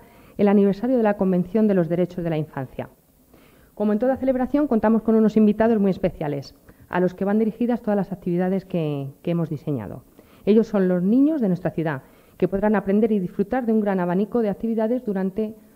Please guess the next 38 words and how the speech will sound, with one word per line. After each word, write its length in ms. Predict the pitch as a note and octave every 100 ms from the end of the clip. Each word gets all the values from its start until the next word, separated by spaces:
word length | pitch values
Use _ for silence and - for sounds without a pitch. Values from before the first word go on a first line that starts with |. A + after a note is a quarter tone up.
| _
todo 180 | G3 F#3+
el 100 | F3
mes 140 | E3
de 80 | D#3+
noviembre. 400 | B2+ B2 A#2+ A2+ - _ _ _ - - -
Este 240 | - B3 D4
año 180 | C#4+ D4
el 80 |
hilo 160 | B3 B3+
conductor 460 | B3+ A#3 A3+ - A3+
de 80 |
la 120 | G#3+ G3+
programación 720 | G3 F#3 F3+ E3+ C4+ C4+ C#4+ - - -
ha 80 | A3
sido 200 | A3 C4+
el 80 | C4
derecho 300 | A3 A#3+ A#3+
a 40 |
la 100 | B3
no 100 | G3+
discriminación, 840 | G3+ G3 - F3+ E3 C#3+ - C3 B2+ _ -
derecho 340 | F#3 G3 -
elegido 380 | A3 - A3+ A#3
por 120 | G#3+
los 160 | F3+ G#3
órganos 360 | G3+ F#3+ F3
de 80 | F3+
participación 680 | F3+ - D#3 E3+ D#3+ F3 G3
infantil 460 | F#3+ F#3+ F#3 A3+
y 60 | G3
adolescente 760 | D#3 E3 D3+ - A3+ A3+ D#4 - - -
de 80 |
la 100 | F3+
Red 160 | F3 G#3
de 100 | G#3
Infancia 540 | G3 - A3 - A#3+
y 60 | A3
Adolescencia, 640 | F3+ E3+ D3+ E3 D3+ -